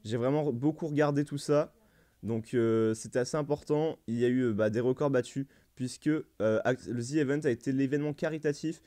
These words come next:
qui a reçu le plus de dons, euh, en, euh, sur Twitch, tout simplement. Tout simplement.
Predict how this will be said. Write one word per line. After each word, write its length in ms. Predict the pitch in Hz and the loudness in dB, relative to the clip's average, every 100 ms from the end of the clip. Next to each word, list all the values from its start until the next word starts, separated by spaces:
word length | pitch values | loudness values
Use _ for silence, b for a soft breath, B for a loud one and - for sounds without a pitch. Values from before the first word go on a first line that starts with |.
| b b _ | b b _
qui 160 | - | 0
a 80 | 139 | 2
reçu 400 | 131 147 - 170 | 2 -2 -2 -4
le 140 | 147 117 | -2 -2
plus 280 | - 175 | -4 -4
de 120 | 143 156 | 0 0
dons, 240 | 143 165 b b - | 0 -4 b b -2
euh, 340 | 110 104 101 - - | 0 2 0 -2 -2
en, 320 | 131 143 131 | 0 2 2
euh, 100 | 110 | 0
sur 220 | 107 151 | -2 -6
Twitch, 260 | - 123 - | -4 -4 -4
tout 100 | 139 | -8
simplement. 440 | 139 127 117 110 - _ _ _ _ _ _ - | -6 -4 -4 -6 -8 _ _ _ _ _ _ -18
Tout 80 | 139 | -6
simplement. 420 | 139 131 127 117 | -2 0 0 -2